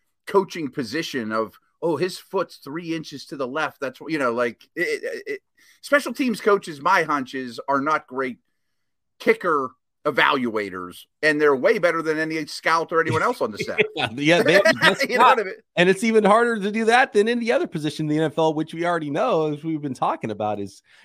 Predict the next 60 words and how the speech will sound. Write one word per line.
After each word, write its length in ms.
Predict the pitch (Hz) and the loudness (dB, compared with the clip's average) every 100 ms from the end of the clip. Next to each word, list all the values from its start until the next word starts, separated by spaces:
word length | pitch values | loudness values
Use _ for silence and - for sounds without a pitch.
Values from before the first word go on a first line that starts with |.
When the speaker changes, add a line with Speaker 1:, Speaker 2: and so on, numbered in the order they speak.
| 98 | -6
Speaker 2:
is 200 | 123 - | -6 -2
so 160 | 170 | -2
difficult. 440 | 135 170 - 110 95 | 0 -2 -2 -4 -2
We 60 | |
gotta 140 | 151 143 | -2 -2
move 140 | 131 | 0
on 140 | 131 120 | 0 0
to 60 | |
some 180 | - 113 | -4 -2
other 160 | 117 - | 0 -2
Speaker 1:
Yeah, 60 | |
yeah. 100 | 107 | -4
Speaker 2:
teams 200 | 113 110 | -8 -10
here. 280 | 113 98 85 | -8 -8 -6
But 180 | 101 104 | -4 -4
a 40 | 98 | -2
quick 260 | 175 170 | -6 -4
note 260 | 139 147 143 | 0 0 0
with 120 | - | -6
the 60 | - | -6
Patriots, 600 | 139 190 131 113 113 - _ _ _ | -4 -4 -2 -4 -4 -12 _ _ _
they 160 | 160 233 | -2 0
came 260 | - 151 | -2 0
up 140 | 143 147 | 2 0
and 100 | 123 | 2
drafted 300 | 143 143 131 | 0 0 -6
a 20 | |
kicker 260 | 156 147 135 | -8 -6 -4
in 60 | |
the 80 | 127 | -6
fourth 300 | - 190 - | -6 -8 -6
round, 180 | 117 113 | -8 -6
too, 180 | 226 160 | -6 -2
right 200 | 127 123 | 0 -2
after 180 | 120 | -4
the 80 | 110 | -10
forty-niners, 680 | - 147 127 123 330 226 - _ _ _ - | -8 -6 -4 -6 -8 -10 -18 _ _ _ -8
uh, 220 | 107 101 | -4 -4
wh-, 200 | 98 117 113 | -4 -4 -4
which 200 | 120 - | -6 -4
Speaker 1:
And 100 | 233 | -4
Speaker 2:
is 120 | 208 | -2
Speaker 1:
a 40 | |
Speaker 2:
cool 140 | - - | -4 -4
'cause 60 | |
Speaker 1:
punter. 60 | 127 | -4
Speaker 2:
you 80 | 123 | 0
brought 200 | 139 139 | 4 4
up 140 | 127 | 4
Belichick 540 | 127 139 135 143 147 131 | 4 2 2 0 2 -2
and, 140 | 117 | -2
and 120 | 113 110 | -4 -6
Shanahan 440 | 135 131 135 147 | -6 -4 -4 -4
and 80 | 143 | -4
how 140 | 117 123 | -4 -4
those 160 | 113 | -6
teams 300 | - 123 110 | -6 -8 -6
are 40 | 95 | -8
built. 320 | 104 131 | -6 -6
And 120 | 143 | -8